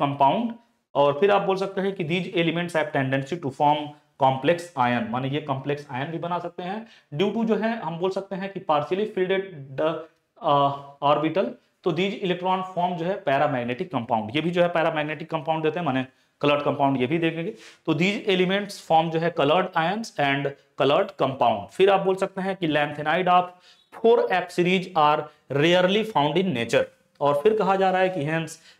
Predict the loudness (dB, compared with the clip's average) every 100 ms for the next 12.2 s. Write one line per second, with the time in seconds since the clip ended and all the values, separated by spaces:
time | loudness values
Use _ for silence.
0 | 0 4 4 2 0 0 2 2 0 2
1 | 2 2 2 2 2 -2 _ _ -2 0
2 | 0 0 0 2 4 4 2 -4 -2 2
3 | 2 2 0 0 0 2 4 4 4 -4
4 | _ -2 0 0 -6 -8 -4 0 -2 -2
5 | -12 -16 _ _ 0 2 0 2 2 2
6 | 0 -2 -4 -2 -2 -2 -2 -4 -2 -6
7 | -2 -4 -2 0 0 0 -2 -2 0 0
8 | -2 -2 -4 -2 -2 -2 -2 -6 -4 -2
9 | -2 0 -2 0 0 -2 -4 -20 _ 2
10 | 2 0 -4 4 6 6 4 4 2 0
11 | 0 0 2 2 2 0 -2 -4 0 4
12 | 4 2